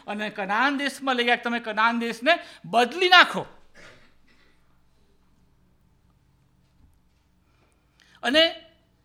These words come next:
ઈશ્વરે ઇસ્રાયેલ પુત્રોને કહ્યું અને તે, તે નિયમો આપ્યા,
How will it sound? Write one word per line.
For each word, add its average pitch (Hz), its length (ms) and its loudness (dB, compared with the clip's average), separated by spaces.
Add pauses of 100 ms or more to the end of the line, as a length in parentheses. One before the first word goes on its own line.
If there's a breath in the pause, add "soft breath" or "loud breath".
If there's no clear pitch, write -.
(120)
ઈશ્વરે 302 720 0 (260)
ઇસ્રાયેલ 285 400 -2
પુત્રોને 262 400 -4
કહ્યું 240 600 -2 (2500 soft breath)
અને 240 160 -6
તે, 330 120 -6
તે 330 120 -4
નિયમો 294 480 2
આપ્યા, 233 360 2